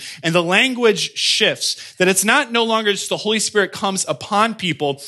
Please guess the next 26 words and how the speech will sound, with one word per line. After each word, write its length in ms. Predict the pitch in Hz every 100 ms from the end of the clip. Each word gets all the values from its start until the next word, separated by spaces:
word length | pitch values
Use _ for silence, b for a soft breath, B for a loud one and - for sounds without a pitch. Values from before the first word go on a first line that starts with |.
| - -
but 100 | 170
the 100 | 170
language 720 | 170 214 262 262 233 - -
shifts, 440 | - - 220 220
and 100 | 175
it's 140 | 170 185
intentional 580 | 165 208 220 - 190
and 80 | 160
significant, 640 | - 165 190 190 175 143 131 B B 170
that 100 | 160
now 460 | 165 196 247 226
after 400 | 175 196 233 254
Jesus, 540 | 214 147 214 208 190 175
when 100 | 170
he 80 | 165
sends 380 | - 202 226
the 100 | 208
Holy 240 | 175 208 202
Spirit 320 | - 185 185
to 140 | 147
us, 200 | 139 143 - b -
the 80 |
Holy 380 | 160 190 208 220
Spirit 500 | - - 175 175 175
indwells 1200 | 160 156 139 143 139 160 170 139 120 107 - - -
people. 440 | 131 110 98 -